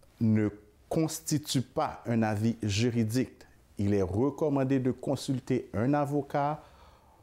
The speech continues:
ou un notaire pour avoir un avis professionnel. Aussi, Éducalois est un organisme qui est à but non lucratif dont la mission est d'informer les Québécois de leurs droits et obligations,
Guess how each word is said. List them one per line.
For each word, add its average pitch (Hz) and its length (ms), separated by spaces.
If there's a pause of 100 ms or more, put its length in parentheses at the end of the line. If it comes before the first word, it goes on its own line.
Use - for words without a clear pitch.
(260)
ou 180 280
un 131 100
notaire 127 540 (220)
pour 123 400 (220)
avoir 113 520
un 107 140
avis 107 400 (260)
professionnel. 95 840 (1040)
Aussi, 147 480 (500)
Éducalois 127 920 (100)
est 104 180
un 107 200
organisme 120 680
qui 107 80
est 101 120
à 95 100
but 104 360
non 104 280
lucratif 113 680
dont 110 120
la 101 140
mission 120 440
est 104 120
d'informer 113 640 (280)
les 87 140
Québécois 117 680
de 113 100
leurs 104 200
droits 104 420
et 101 180 (160)
obligations, 98 680